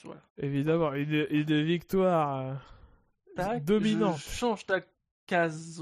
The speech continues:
Speaker 1: jou-, noire en case rouge.
Speaker 2: Ouais.
Speaker 1: Oui, vous ne pouvez pas comprendre, mais voilà. Tac. Euh, ce qui te fait donc perdre une place.
Speaker 2: Ouais, je
Speaker 1: Et donc, tu seras
Speaker 2: <laughs> c'est
Speaker 1: troisième.
Speaker 2: complè-, c'est complètement con.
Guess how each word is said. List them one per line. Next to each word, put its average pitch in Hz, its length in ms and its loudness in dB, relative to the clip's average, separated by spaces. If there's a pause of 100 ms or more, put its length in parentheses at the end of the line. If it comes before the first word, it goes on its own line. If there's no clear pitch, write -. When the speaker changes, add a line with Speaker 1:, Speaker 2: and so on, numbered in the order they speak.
(140)
Speaker 1:
jou-, 160 320 -8
noire 196 520 0
en 156 80 -8
case 151 360 -8
rouge. 269 480 -2 (460)
Speaker 2:
Ouais. 123 220 -14 (460)
Speaker 1:
Oui, 175 160 -4
vous 170 140 0
ne 175 80 2
pouvez 170 220 -4
pas 170 120 -6
comprendre, 165 480 -8
mais 175 160 -14
voilà. - 340 -14 (400)
Tac. - 320 -14 (460)
Euh, - 560 -14 (300)
ce - 120 -10
qui 220 140 -2
te - 60 -10
fait 202 100 2
donc 185 180 -2 (120)
perdre 254 300 0
une 208 120 2
place. - 680 -4 (160)
Speaker 2:
Ouais, 139 380 -2
je 135 120 -6 (140)
Speaker 1:
Et 165 60 2
donc, 180 140 2
tu - 140 0
seras 165 160 2
Speaker 2:
<laughs> - 20 -
c'est 160 40 0
Speaker 1:
troisième. 185 440 -2
Speaker 2:
complè-, - 120 -20
c'est - 220 -10
complètement 151 500 -4
con. - 140 -8